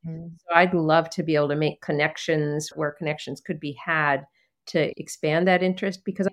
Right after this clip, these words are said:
Speaker 2: I do really see it as, you know, it, we think about things like, oh, recycling, right? Recycling is now being taught in kindergarten, <laughs> right?
Speaker 1: Mm-hmm.
Speaker 2: Schools all the way up, and it is now
Speaker 1: Right.
Speaker 2: a more normal part of our society. So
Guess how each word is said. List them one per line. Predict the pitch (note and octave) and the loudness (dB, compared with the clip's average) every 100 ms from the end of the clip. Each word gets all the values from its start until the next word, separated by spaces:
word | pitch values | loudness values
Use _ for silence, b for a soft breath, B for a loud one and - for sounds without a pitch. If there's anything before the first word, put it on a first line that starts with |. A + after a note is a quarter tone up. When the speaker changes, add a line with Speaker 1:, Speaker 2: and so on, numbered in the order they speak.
| - | 2
Speaker 2:
I | |
do | G#3 A#3+ C4 | 2 4 2
really | G3+ G3 G3 E3+ | 4 4 4 2
see | D#3+ - F3 | -2 -2 2
it | F3 - | 2 2
as, | D#3 D3+ D3+ - - _ _ _ _ _ _ _ _ | 2 4 2 -2 -10 _ _ _ _ _ _ _ _
you | - | 0
know, | E3+ D3+ | 2 4
it, | D3+ - _ _ _ _ | 4 0 _ _ _ _
we | F3 G3 | 2 2
think | - G#3+ | 4 2
about | A3 F#3+ D#3+ | 4 4 4
things | - F3 D#3 | 0 -2 0
like, | D#3+ D#3 - | 0 2 2
oh, | F#3+ | 2
recycling, | F3+ F#3 - G3+ G#3 E3+ - D#3+ E3+ | 2 -2 -2 -2 0 -2 -2 -6 -4
right? | - G3+ - - - | 2 2 2 -6 -6
Recycling | F3 F#3+ F#3 A#3 B3 G#3+ F#3 F3 F3 _ _ _ | -4 -2 4 4 4 2 4 2 -2 _ _ _
is | - F3 F3+ | 2 2 4
now | F#3 | 4
being | G3 F#3 F3 | 6 4 2
taught | - F#3 F#3 F#3 | 0 6 6 6
in | F3 E3+ E3+ | 2 2 2
kindergarten, | A3 B3 D#3 D3+ - - D#3+ - | 2 4 4 4 2 -2 -4 6
<laughs> | |
right? | F#4+ - - C4+ C4 A#3 B3 A#3 A#3+ G3 | 8 10 10 10 8 8 8 10 8 6
Speaker 1:
Mm-hmm. | F#3 A#3 G3+ F#3+ _ | 4 6 4 0 _
Speaker 2:
Schools | - - B3 A3 E3+ | -4 6 8 10 8
all | E3 F3+ | 8 8
the | F#3+ | 8
way | F#3 F#3+ | 10 10
up, | F#3 | 10
and | E3+ E3 | 8 4
it | D#3 | 4
is | E3 F3 | 2 4
now | F3+ F3+ | 6 8
Speaker 1:
Right. | F3 | 6
Speaker 2:
a | - _ - | 2 _ 2
more | F3 | 4
normal | E3+ E3 E3+ D3+ | 6 4 4 2
part | - D#3+ D#3+ | 4 6 6
of | |
our | D#3 D3+ | 4 2
society. | D3+ D#3 D3+ D#3 D3 | -2 -4 -2 0 0
So | C#3+ F3+ E3 | -2 0 -2